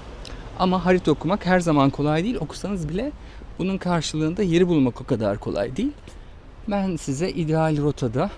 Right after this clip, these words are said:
en kolay nasıl bulacağınızı göstermeye çalışıyorum. Şimdi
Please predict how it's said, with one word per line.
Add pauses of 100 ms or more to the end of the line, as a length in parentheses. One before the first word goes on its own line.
(160)
en
kolay (720)
nasıl
bulacağınızı
göstermeye
çalışıyorum. (1300)
Şimdi